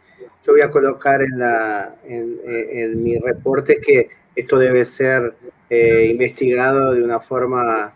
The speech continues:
eh, por un cardiólogo. Y claro que no voy a decir los exámenes que tiene que hacer, pero hablando con un compañero, si lo llamo, le digo, "Mira, hace un ecocardiograma en primer lugar y, y después hay que ver lo que, lo que aparece". A mí,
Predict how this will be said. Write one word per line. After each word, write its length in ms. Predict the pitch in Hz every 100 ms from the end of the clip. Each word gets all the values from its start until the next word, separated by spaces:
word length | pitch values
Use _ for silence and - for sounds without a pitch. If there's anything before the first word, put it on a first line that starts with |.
| _ _ _ -
eh, 100 | 107
por 180 | 123
un 140 | 120 123
cardiólogo. 1000 | 131 117 120 131 135 131 123 117 113 - _ _ -
Y 180 | 110 107
claro 260 | - 139
que 80 | 120
no 80 | 127
voy 100 | 135
a 40 |
decir 200 | 135 131
los 180 | 135 127
exámenes 460 | 117 - 127 131 120
que 120 | 123
tiene 220 | 127 123
que 120 | 107
hacer, 300 | 113 - 127 -
pero 320 | 110 107 110
hablando 420 | 117 123 135 147
con 200 | - 127
un 200 | 127 127
compañero, 560 | 120 123 123 127 131 127
si 300 | - 120 113 120
lo 140 | 123 117
llamo, 400 | 117 127 143 151
le 120 | 143
digo, 200 | 135 123
"Mira, 200 | 127 127
hace 160 | -
un 100 | 131
ecocardiograma 1000 | 139 139 131 139 139 139 135 139 151 156 - _ _ _ _
en 80 | 120
primer 480 | 120 120 131 127 127 -
lugar 480 | 131 127 135 147 156
y, 320 | 135 120 113
y 120 | 117
después 520 | 117 113 123 131 - - _ _ - -
hay 120 | 123
que 100 | -
ver 140 | 127 127
lo 120 | 127
que, 440 | - - 117 110 - - - _ _ -
lo 200 | - -
que 100 | 143
aparece". 500 | 120 120 120 117 117
A 60 |
mí, 120 | 117